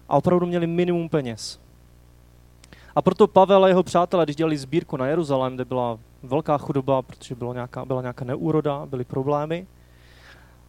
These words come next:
tak on prostě se chtěl víceméně Makedonianům vyhnout. Jenom jim to chtěl oznámit a spíš jim i říkal, jako, nemusíte dávat, jo? Jeruzalémští mají málo peněz, vy nemusíte dávat nic, protože vy máte skoro stejně málo jako oni.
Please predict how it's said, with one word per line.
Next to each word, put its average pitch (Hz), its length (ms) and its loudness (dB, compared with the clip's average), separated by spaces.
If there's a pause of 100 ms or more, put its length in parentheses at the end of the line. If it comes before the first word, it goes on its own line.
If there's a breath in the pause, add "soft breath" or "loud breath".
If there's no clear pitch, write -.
(120)
tak 151 160 0
on 175 200 4 (200)
prostě 175 340 -4
se 185 140 -4
chtěl 190 320 0
víceméně 190 380 -4
Makedonianům 185 600 -2
vyhnout. 143 440 -2
Jenom 151 180 -2
jim 185 100 -6
to 185 60 -4
chtěl 185 200 0
oznámit 170 840 2
a - 80 -8
spíš - 560 -8
jim - 220 -10
i 196 120 -2
říkal, 180 360 2
jako, 180 280 4 (280 loud breath)
nemusíte 202 460 2
dávat, 165 380 6
jo? 135 280 2 (540)
Jeruzalémští 202 600 0
mají 180 200 -4
málo 175 240 2
peněz, 165 340 -4
vy 165 120 -6
nemusíte 175 340 -6
dávat 165 240 0
nic, 165 200 -8
protože - 340 -12
vy 156 160 -6
máte 156 240 -4 (140)
skoro - 440 -8
stejně 151 340 -6
málo 151 180 -6
jako - 180 -6
oni. 151 320 -4